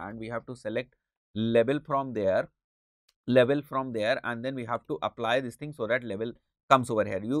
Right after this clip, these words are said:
you can see now we are seeing labels also, right? Now, whenever we are accessing any report, we can also access report on the basis of labels. How can we actually do this? You can simply go to reports over here, and if you go to this label option over here, now you have,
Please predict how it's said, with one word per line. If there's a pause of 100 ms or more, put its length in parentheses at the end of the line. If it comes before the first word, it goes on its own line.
(100)
you
can
see (200)
now (120)
we
are
seeing
labels
also,
right? (140)
Now,
whenever
we
are
accessing
any
report,
we
can
also
access
report
on
the
basis
of
labels.
How
can
we
actually
do
this? (280)
You
can
simply
go
to
reports
over
here,
and
if
you
go
to
this
label
option
over
here,
now
you
have,